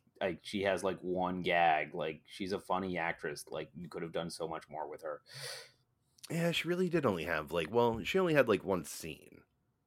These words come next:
Speaker 1: She has two scenes, but it's just, like, there's, there's more to do with her. Like, all she really has is a gag, is that, that, like, like, "Repeat after me, cough, cough, spit."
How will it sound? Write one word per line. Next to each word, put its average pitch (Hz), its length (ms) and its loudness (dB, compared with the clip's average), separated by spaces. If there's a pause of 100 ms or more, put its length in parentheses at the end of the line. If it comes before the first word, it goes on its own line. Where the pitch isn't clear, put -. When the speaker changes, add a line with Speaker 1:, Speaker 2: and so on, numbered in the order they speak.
(280)
Speaker 1:
She 190 160 6
has 214 180 12
two 127 240 6
scenes, 139 600 8
but 139 240 8
it's 104 200 4
just, - 280 0
like, 107 220 6
there's, 110 420 2
there's 110 280 4 (100)
more 117 360 10
to 117 100 8
do 90 280 -2
with 92 200 2
her. 82 240 0
Like, 87 180 -2
all 123 180 6
she 139 160 0
really 117 260 8
has 90 420 4
is 80 140 -8
a - 40 -8
gag, 80 480 2
is 80 120 -8
that, 82 160 -4 (160)
that, 87 240 -4
like, 85 240 -2 (360)
like, 92 220 2
"Repeat 117 380 4
after 110 300 6
me, 98 360 0
cough, 95 380 4
cough, 92 340 4
spit." - 360 -2